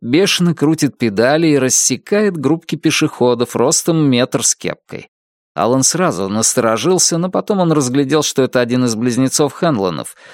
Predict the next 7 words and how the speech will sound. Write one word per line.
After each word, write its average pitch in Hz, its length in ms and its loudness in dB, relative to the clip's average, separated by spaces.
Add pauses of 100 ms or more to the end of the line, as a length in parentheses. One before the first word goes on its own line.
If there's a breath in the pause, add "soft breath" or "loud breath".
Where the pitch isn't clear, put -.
(100)
и - 120 0
позволил 127 540 0
себе 101 300 0
расслабиться. - 920 -2 (1200)
«А 87 240 0
ну 113 200 0
потише, 147 800 0